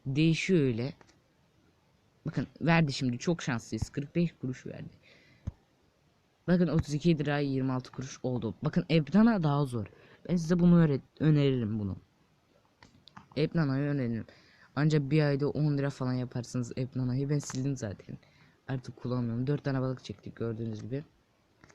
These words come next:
En fazla sizin seviyenizde üç, en az üç tane balık çekebiliyorsunuz. Uygulama arkadaşlar A P K değil.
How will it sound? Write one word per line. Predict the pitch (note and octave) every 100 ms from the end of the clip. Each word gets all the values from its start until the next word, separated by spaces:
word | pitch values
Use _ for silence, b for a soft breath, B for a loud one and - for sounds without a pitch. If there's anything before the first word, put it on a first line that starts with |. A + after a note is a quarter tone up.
| _ _ _ _
En | C#3+ D#3+ D#3+
fazla | D3+ C#3 B2 C3 C3+ C3+
sizin | - - C#3
seviyenizde | C#3 - B2+ B2 A#2+ B2 C#3+ -
üç, | D#3 -
en | C#3+ D3
az | D3 -
üç | C#3+ -
tane | B2 A2+
balık | G#2+ G#2+
çekebiliyorsunuz. | - - G2+ G#2 B2 - D3+ - B B B B B _ _ _
Uygulama | C#3 C#3+ C#3+ D#3 E3+
arkadaşlar | F3+ F3 E3+ F#3 -
A | A#2+ C3+
P | C#3 C3+
K | D#3 D3+
değil. | D#3+ E3+